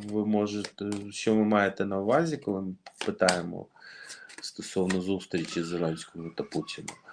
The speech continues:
Але воно, можливо, виключно нас випадає необмежений вибір,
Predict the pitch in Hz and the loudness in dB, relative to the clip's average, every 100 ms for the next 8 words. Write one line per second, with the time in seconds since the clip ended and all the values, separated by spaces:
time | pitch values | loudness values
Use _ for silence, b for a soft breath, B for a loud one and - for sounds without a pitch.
0 | B B B - 90 107 107 110 135 175 | B B B 8 10 10 8 6 6 6
1 | 143 113 110 98 92 113 131 - 123 - | 6 8 8 8 6 4 4 2 0 0
2 | 113 110 104 98 - - _ _ _ _ | 4 6 6 2 -8 -20 _ _ _ _
3 | _ _ _ _ _ _ _ _ _ _ | _ _ _ _ _ _ _ _ _ _
4 | _ _ _ _ _ _ _ _ - 110 | _ _ _ _ _ _ _ _ 8 8
5 | 107 - - _ _ _ _ _ _ _ | 8 0 -12 _ _ _ _ _ _ _
6 | 110 117 131 127 107 101 117 113 120 113 | 10 12 10 12 10 10 10 10 10 8
7 | 107 104 104 170 160 113 | 6 4 6 6 6 2